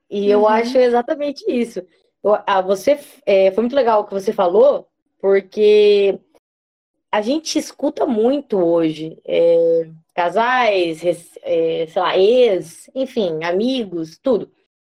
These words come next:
Speaker 1: falando sobre essa questão do quem mostra menos ganha, né? Vulnerabilidade. Eu acho que
Speaker 2: Uhum.
Speaker 1: não.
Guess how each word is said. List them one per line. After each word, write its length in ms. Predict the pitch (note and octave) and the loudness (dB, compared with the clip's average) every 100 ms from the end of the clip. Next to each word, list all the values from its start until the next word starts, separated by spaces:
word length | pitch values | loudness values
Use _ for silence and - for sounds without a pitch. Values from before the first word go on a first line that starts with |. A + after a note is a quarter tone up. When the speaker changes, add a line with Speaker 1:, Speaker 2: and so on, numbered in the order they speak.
| _ _ _ | _ _ _
Speaker 1:
falando 420 | - C4 C4 C4+ | -4 -2 -2 -6
sobre 340 | C4+ C#4 A#3 | -2 -2 0
essa 180 | B3+ B3+ | -4 -4
questão 500 | C4 C4 - A#3+ A#3+ | -4 -4 -2 -2 -4
do 320 | A3+ A#3+ A#3 A#3 | -4 -2 -4 -4
quem 160 | B3+ B3 | -6 -6
mostra 840 | A3+ A#3 _ A3+ G#3+ G3+ F#3 - - | -6 -8 _ -4 -2 -2 -6 -10 -4
menos 520 | A3+ C4 D4 C4+ - | -2 -2 -4 -10 -6
ganha, 420 | G#3 A#3 G#3 F3 | -2 -2 -4 -8
né? 280 | F3+ A3 A3 _ _ | -8 -8 -12 _ _
Vulnerabilidade. 1200 | F#3 A3 A3+ A3 G#3 A3 G3+ F#3 F3+ E3 D#3+ _ _ _ _ _ _ - | -8 -4 -2 -2 -4 -8 -6 -4 -4 -6 -10 _ _ _ _ _ _ -2
Eu 100 | C#4 | 0
acho 160 | A#3+ | 0
que 80 | G#3+ | 0
Speaker 2:
Uhum. 80 | A#3 | 2
Speaker 1:
não. 320 | B3+ D4+ | 2 -2